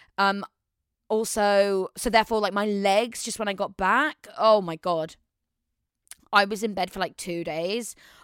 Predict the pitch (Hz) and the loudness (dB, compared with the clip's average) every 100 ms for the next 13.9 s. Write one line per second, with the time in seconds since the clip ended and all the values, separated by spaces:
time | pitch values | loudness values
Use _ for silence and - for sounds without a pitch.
0 | - 208 196 190 202 233 233 220 240 233 | 0 2 2 0 -2 0 -2 -2 -2 -6
1 | - - - 208 196 220 226 196 220 208 | -12 -14 -4 -2 -2 -4 -4 -4 -2 -2
2 | 220 208 185 196 - 226 226 - - - | -2 -4 -2 -8 -2 0 0 -2 -14 -10
3 | 202 190 - 175 180 180 208 220 240 254 | -8 -8 -14 -16 -8 -2 0 2 2 0
4 | 233 - _ _ 262 269 226 269 262 262 | -2 -18 _ _ 6 6 4 4 6 6
5 | 262 196 202 - 196 - - - - _ | 4 2 -2 0 -6 -4 -10 -10 -14 _
6 | _ - 214 233 240 240 - 233 226 208 | _ -8 -6 -4 -4 -6 -8 -10 -4 -4
7 | 208 202 214 185 175 - 247 247 - 226 | -6 -10 -12 -12 -14 -6 -4 -4 -2 0
8 | 214 208 208 202 _ _ _ _ _ _ | 2 2 0 -4 _ _ _ _ _ _
9 | - 233 240 - 233 220 240 214 233 - | -6 -4 -4 -6 -8 -6 -10 -2 -2 -2
10 | 214 - - 233 247 285 202 214 180 170 | -10 -12 -8 -4 -4 -4 -2 -2 -2 -6
11 | _ _ 185 180 185 175 - 185 185 190 | _ _ -10 -10 -6 -8 -8 -10 -2 -2
12 | 226 208 180 180 - 196 190 190 165 185 | -2 -6 -4 -4 -6 -10 -8 -8 -10 -10
13 | 190 - - 185 190 226 262 _ | -10 -10 -10 -8 -8 -10 -14 _